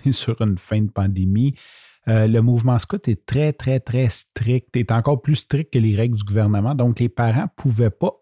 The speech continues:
assister. Et là, je sais pas par quel miracle ils ont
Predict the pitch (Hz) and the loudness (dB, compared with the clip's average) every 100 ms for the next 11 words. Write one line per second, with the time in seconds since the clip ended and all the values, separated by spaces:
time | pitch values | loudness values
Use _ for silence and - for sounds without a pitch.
0 | - 123 - 135 - - 127 127 - - | -4 -2 -2 -2 -4 -4 -2 -2 -4 -16
1 | - _ - 123 117 107 - 110 139 - | -20 _ 0 2 2 2 0 -2 -2 -2
2 | 110 - 123 117 113 110 131 123 113 | -4 0 2 2 2 2 0 -2 -2